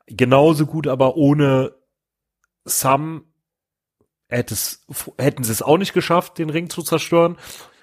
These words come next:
Und ohne Frodo letztendlich auch nicht. Also er, auch er,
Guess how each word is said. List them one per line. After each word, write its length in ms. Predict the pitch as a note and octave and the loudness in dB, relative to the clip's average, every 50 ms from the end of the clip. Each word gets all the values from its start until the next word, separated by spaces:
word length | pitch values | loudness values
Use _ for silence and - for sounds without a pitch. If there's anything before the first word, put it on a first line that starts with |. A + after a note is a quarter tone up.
| _ _ _ _ _ | _ _ _ _ _
Und 160 | - C#3 C3+ | -8 -6 -4
ohne 220 | D3 D#3 C#3+ C#3+ C3 | 0 2 4 4 2
Frodo 520 | - - - B2 C3+ D3+ D3 C#3+ C#3+ C3+ | 2 0 0 2 2 4 4 4 4 4
letztendlich 640 | B2 B2 C#3 C#3 - - C#3 B2+ - - B2+ - - | 4 2 0 0 -2 -6 -8 -6 -6 -6 -6 -6 -2
auch 240 | - B2 B2 - - | 0 0 0 0 -2
nicht. 320 | A2+ G2 F2+ - - - _ - | -4 -6 -6 -6 -10 -18 _ -10
Also 200 | A2 G#2 A2 A2 | -6 -2 -2 -2
er, 300 | A2+ A2+ A#2+ A#2 A2+ - | 0 0 -2 -2 -2 -2
auch 200 | B2 C3+ - - | -2 -4 -4 -4
er, 640 | - B2+ C3 C#3 C#3+ C#3 C3+ B2+ A#2 A2 G2+ G2+ | -2 2 4 4 6 6 4 4 2 0 -2 -6